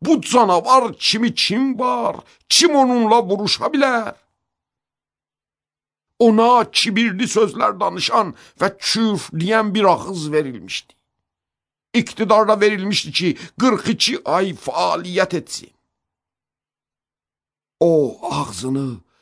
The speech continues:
tarının ziddinə küfrlərlə açdı ki, onun adına və onun xeyməsinə,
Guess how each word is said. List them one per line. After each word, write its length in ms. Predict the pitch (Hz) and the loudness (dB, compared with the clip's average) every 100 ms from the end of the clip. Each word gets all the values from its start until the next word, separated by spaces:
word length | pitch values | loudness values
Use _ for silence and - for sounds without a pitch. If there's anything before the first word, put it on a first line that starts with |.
| _ _ - | _ _ 0
tarının 480 | 175 202 202 220 | 2 4 4 2
ziddinə 640 | 180 131 196 - 170 196 208 202 - | 2 -2 -6 -6 -4 0 2 0 -2
küfrlərlə 960 | - - 247 202 - 185 208 226 196 202 | 0 4 4 2 -2 2 4 4 2 -2
açdı 420 | 170 170 - - 175 | -2 -4 -6 -6 -6
ki, 180 | - 135 117 _ | -4 -6 -6 _
onun 320 | - 262 269 156 | 2 4 4 0
adına 380 | 87 - 85 - - | -4 -12 -16 -16 -2
və 120 | 180 208 | 0 2
onun 320 | 240 269 285 | 2 4 2
xeyməsinə, 840 | - 220 220 190 185 - 190 175 | 2 -2 -2 -4 -4 -2 -2 -2